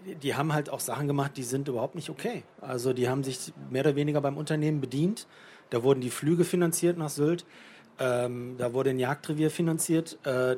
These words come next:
da, das ist alles vollkommen inakzeptabel. Auch in der Zeit zweitausendacht, zweitausendneun.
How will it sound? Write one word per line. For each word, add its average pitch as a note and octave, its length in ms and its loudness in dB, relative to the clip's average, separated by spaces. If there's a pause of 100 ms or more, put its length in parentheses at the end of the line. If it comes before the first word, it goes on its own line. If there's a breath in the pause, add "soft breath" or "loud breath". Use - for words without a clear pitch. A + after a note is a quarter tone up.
(200)
da, D3 180 -4
das B2+ 160 -4
ist - 220 -2
alles E3+ 240 0
vollkommen G#3 580 -6
inakzeptabel. A#2 800 -4 (360 loud breath)
Auch D#3 200 4
in F#3+ 60 6
der E3+ 120 6
Zeit E3 300 2
zweitausendacht, D3+ 1300 -2
zweitausendneun. D3 1300 2